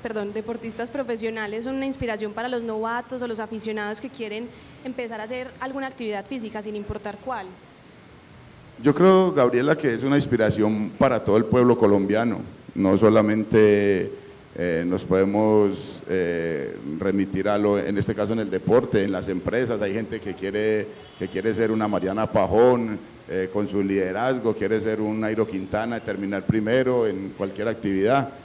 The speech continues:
Speaker 2: Entonces me parece que los ejemplos de todas estas personas que dejan el nombre de Colombia en alto no solamente es para el deporte, sino para cualquier actividad de nuestra vida, para las empresas, para los estudiantes, para todo el pueblo colombiano,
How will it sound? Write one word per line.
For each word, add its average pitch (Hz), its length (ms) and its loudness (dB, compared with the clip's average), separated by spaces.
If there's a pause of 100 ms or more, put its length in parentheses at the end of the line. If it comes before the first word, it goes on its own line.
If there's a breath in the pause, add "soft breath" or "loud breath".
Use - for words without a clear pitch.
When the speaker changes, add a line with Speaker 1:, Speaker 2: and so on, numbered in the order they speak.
(260 loud breath)
Speaker 2:
Entonces 104 280 -4
me 135 120 -2
parece 113 360 -2
que 127 160 0
los 101 200 -4
ejemplos 113 640 -4 (100)
de 107 160 -2
todas 107 220 -2
estas - 160 -4
personas 104 480 -4
que 107 80 -10
dejan 113 240 -2
el 107 100 0
nombre 101 240 -2
de 117 60 -4
Colombia 101 320 -4
en 131 80 0
alto 131 240 -2
no 101 100 -4
solamente 113 380 -2
es 104 80 -8
para 110 140 0
el 92 80 -6
deporte, 110 380 -2
sino 101 200 -4
para 110 220 -2
cualquier 101 320 -4
actividad 98 420 -2
de 110 80 -2
nuestra 98 380 -4
vida, 110 440 0 (320 loud breath)
para 104 180 2
las 101 240 -4
empresas, 110 540 -2
para 95 220 -2
los 95 180 -2
estudiantes, 98 880 -4 (340 loud breath)
para 92 880 -2
todo 151 180 4
el 147 60 0
pueblo 143 280 2
colombiano, 120 800 2